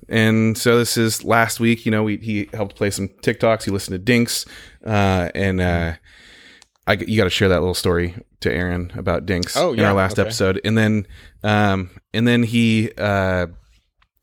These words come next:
Speaker 1: and then he's like, "Well, I could play some videos. It would be cool if you had a T V. Oh, they have one at the Collective. We should set up there." And we s-, talked about you being on the podcast because of the Pope Francis thing, and you're Catholic. And I was like, "Oh yeah, that's great. We should do that."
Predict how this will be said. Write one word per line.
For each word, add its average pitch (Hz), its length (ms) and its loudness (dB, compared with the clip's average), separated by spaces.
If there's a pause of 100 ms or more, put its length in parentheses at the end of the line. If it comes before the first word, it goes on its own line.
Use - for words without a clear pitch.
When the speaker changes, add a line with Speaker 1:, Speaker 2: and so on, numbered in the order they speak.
(120)
Speaker 1:
and 127 160 2
then 127 280 2 (600)
he's 123 340 0
like, 110 200 0
"Well, 139 200 4
I 131 60 2
could - 120 -8
play 139 120 2
some 120 140 -4
videos. 120 560 2
It - 60 -10
would 107 80 -8
be 107 60 -10
cool 127 180 -2
if - 80 -10
you 117 80 2
had 95 80 -2
a - 40 -12
T 120 140 -4
V. 110 340 2
Oh, 147 180 2
they 135 100 2
have 139 200 0
one 135 120 0
at 120 100 0
the 117 60 -12
Collective. 113 560 -4 (380)
We 135 80 0
should - 160 -4
set 120 180 2
up - 140 0
there." 127 360 4 (220)
And 113 140 -2
we 117 60 4
s-, - 140 -4 (100)
talked 113 200 0
about 101 160 -2
you 123 100 0
being 123 140 2
on 117 60 2
the 113 80 2
podcast 110 560 0
because 98 240 -4
of - 20 -8
the 90 80 -8
Pope 101 240 -4
Francis 135 440 0
thing, 117 300 2
and 92 80 0
you're 85 120 -4
Catholic. 113 640 0
And 87 100 -4
I 90 40 -4
was 95 100 -6
like, 117 100 -10
"Oh 208 100 0
yeah, 202 160 2
that's 185 120 0
great. 175 220 -4
We 120 80 -6
should 127 160 -10
do 139 100 -4
that." 95 240 -2